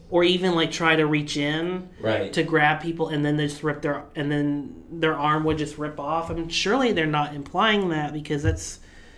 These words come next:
Speaker 1: but then again, I think one of the reasons why the sequence doesn't work is 'cause we don't see many bodies, or we don't see the true carnage. And the only, and of course they couldn't show the carnage 'cause it's gotta be P G thirteen, so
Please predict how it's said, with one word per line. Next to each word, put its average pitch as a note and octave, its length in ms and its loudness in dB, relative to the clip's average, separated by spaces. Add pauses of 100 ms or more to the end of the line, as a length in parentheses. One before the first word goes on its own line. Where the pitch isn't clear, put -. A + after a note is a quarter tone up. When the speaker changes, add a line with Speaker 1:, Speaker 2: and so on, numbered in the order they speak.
(640)
Speaker 1:
but G3+ 80 2
then C#4+ 120 8
again, B3 240 8
I G#3 80 4
think A3 320 4
one F#3+ 320 6
of F3+ 60 4
the E3+ 80 4
reasons E3 300 4
why D#3+ 160 2
the D3+ 80 0
sequence D#3 360 -2
doesn't D3 240 -4
work F3 200 0
is D#3 120 -2
'cause D3+ 160 -6
we D#3+ 100 0
don't E3+ 240 0
see E3 720 0
many D#3+ 400 4
bodies, D3+ 560 -2
or D3 60 2
we D3+ 100 4
don't E3 160 2
see E3+ 180 -2
the D3+ 120 0 (180)
true - 320 -2
carnage. D3+ 760 -2
And D#3 100 0
the D#3 80 4
only, F3 300 2
and E3 160 2
of D#3+ 120 0
course E3+ 200 0
they E3 100 0
couldn't A#3+ 240 0
show D#3 200 0
the D3 100 -4
carnage C#3+ 480 -6
'cause C#3+ 160 -8
it's - 220 -14
gotta C#3 200 -10
be C#3 80 0
P - 140 10
G C3 100 2
thirteen, C#3 500 -6
so - 460 -14